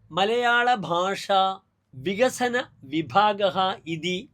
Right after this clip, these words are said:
पुनर्नामकरणं कर्तुं च निश्चिकाय। सर्वोच्चन्यायालये, उच्चन्यायालये, विविध राष्ट्रेषु च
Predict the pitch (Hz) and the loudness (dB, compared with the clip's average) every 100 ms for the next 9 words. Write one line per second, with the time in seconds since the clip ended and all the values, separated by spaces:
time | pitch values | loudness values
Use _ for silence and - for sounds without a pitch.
0 | _ _ _ - 190 233 240 196 160 160 | _ _ _ -6 0 0 0 -2 0 0
1 | 175 196 202 190 180 175 180 220 294 _ | -2 -2 -4 -2 0 0 -4 -8 -14 _
2 | _ _ _ 156 160 - 185 143 202 - | _ _ _ -4 -4 -6 -8 -4 -6 -6
3 | _ 135 139 - 151 117 107 104 107 98 | _ -12 -12 -8 -8 -6 -6 -6 -8 -10
4 | _ _ _ _ - - 190 214 247 220 | _ _ _ _ -20 -2 0 0 -4 -6
5 | 247 240 202 180 185 196 196 196 190 190 | -10 -2 2 2 4 2 2 2 0 -4
6 | 220 _ 165 165 - 247 220 190 185 180 | -8 _ -14 -14 -6 -4 -2 0 0 0
7 | 180 175 175 175 180 _ _ _ _ - | 0 0 -2 -6 -12 _ _ _ _ -8
8 | 160 196 185 220 285 _ _ - 151 143 | -6 -4 -4 -4 -6 _ _ -2 0 2
9 | 160 190 - - 214 202 - 196 - | 2 2 -4 -6 -4 -4 -6 -8 -6